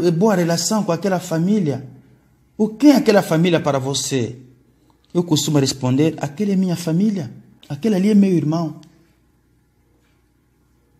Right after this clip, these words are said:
Ou também as pessoas que perguntam a essas famílias, "Mas quem é aquele, aquele negro aí, aquele negão aí?"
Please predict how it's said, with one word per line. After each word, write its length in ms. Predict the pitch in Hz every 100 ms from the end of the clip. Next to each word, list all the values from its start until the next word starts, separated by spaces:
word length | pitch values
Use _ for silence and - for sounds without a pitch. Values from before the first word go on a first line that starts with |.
| _
Ou 140 | 226 247
também 320 | 185 185 247
as 140 | 220
pessoas 340 | - 180 240 226
que 120 | 240
perguntam 600 | - 180 147 233 277 185
a 20 |
essas 220 | 170 160
famílias, 580 | - 135 139 113 - - - _ _ _ _ - -
"Mas 180 | 202 -
quem 280 | - 277
é 20 | 220
aquele, 680 | - 214 196 170 165 - - - _ _
aquele 400 | - 160 202 185
negro 440 | 160 165 175 131 127
aí, 280 | 131 139 131
aquele 320 | 131 196 160
negão 480 | 143 131 120 139 120
aí?" 300 | 110 104